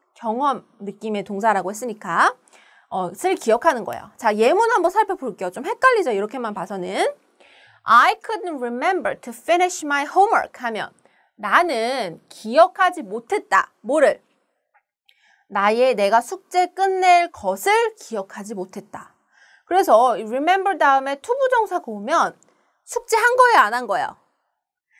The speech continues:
내가 숙제를 해야 되는데 숙제 끝내는 것을 깜빡한 거예요. 아직 숙제를 하지 않은 거죠. 자, 그런데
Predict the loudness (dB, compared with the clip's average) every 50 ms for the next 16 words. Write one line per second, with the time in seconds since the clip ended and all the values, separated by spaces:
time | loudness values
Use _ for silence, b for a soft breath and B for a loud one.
0 | b b b _ 0 2 4 2 2 0 -4 -10 -6 -2 0 0 2 2 0 0
1 | 2 2 2 2 2 0 -2 -4 -2 0 0 2 2 2 0 -2 -8 -12 -8 -8
2 | -8 -8 -6 -4 -2 0 2 2 2 2 0 -2 -4 -6 -6 -4 -2 -2 -2 0
3 | 0 2 2 2 2 4 2 2 2 2 -2 -4 -4 -6 -12 -14 -14 -14 -16 -16
4 | -20 -20 _ _ -14 -12 -10 -10 -12 -12 -6 -6 -4 -4 -4 -6 -6 -6 -8 -8
5 | -8 -4 -4 -4 -4 -4 -2 0 2 2 2 2 -2 _ _ _ _ _ b b
6 | b b b b b b b 0 0 0 0 0 0 0 0 0 0 -4 -6 -8
7 | -8 -6 -4 -4 -4 -6 -8